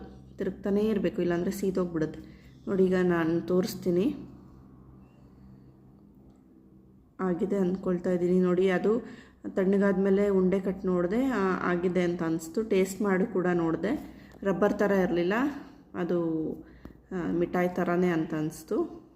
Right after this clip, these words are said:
So ನೋಡಿ, ಇದೆಲ್ಲ ತಡನ ಬಿಟ್ಕೊಂಡು ಬರ್ತಿದೆ, ಮತ್ತು ಸೀದೋಗ್ಬಿಡುತ್ತೆ. ನಾನು ಇನ್ನೊಂದು ಸ್ವಲ್ಪ ಹೊತ್ತು ಬಿಟ್ಟರು ಅದು ಸೀದೋಗ್ಬಿಡುತ್ತೆ. ಪರ್ಫೆಕ್ಟ್ ಹದದಲ್ಲಿ ರೆಡಿಯಾಗಿದೆ. ನೋಡಿ,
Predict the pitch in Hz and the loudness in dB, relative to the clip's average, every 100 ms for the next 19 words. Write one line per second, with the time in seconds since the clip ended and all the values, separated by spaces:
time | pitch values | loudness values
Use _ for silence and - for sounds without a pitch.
0 | _ _ - - _ - 190 180 170 208 | _ _ -20 -20 _ -14 -4 -2 0 -2
1 | - - - - _ - 196 185 196 208 | -6 -16 -20 -20 _ -8 0 2 2 2
2 | 202 - - - - - - - - - | 0 -4 -18 -20 -20 -20 -20 -20 -20 -20
3 | _ - 190 170 185 202 180 - 190 196 | _ -8 -2 0 0 2 0 -2 0 0
4 | 175 - 180 175 220 - - - - _ | 0 0 0 0 0 -4 -14 -20 -20 _
5 | _ 254 220 196 185 180 185 196 - - | _ -8 0 2 4 2 0 -6 -8 -2
6 | 240 254 226 196 180 175 175 175 175 175 | 4 4 4 0 0 0 0 0 0 0
7 | 175 175 175 214 214 190 190 240 240 196 | -2 -4 -2 -4 0 -4 -2 -2 0 -2
8 | - 180 185 170 160 160 160 - - - | 0 0 2 0 -2 -4 -4 -6 -6 -10
9 | - _ _ _ _ - 190 190 - 220 | -20 _ _ _ _ -8 -4 -4 -2 -4
10 | 214 190 175 170 175 190 208 170 165 160 | -2 -4 0 0 2 2 2 2 2 0
11 | 156 175 269 - 185 170 | -2 -2 -4 -4 -4 -4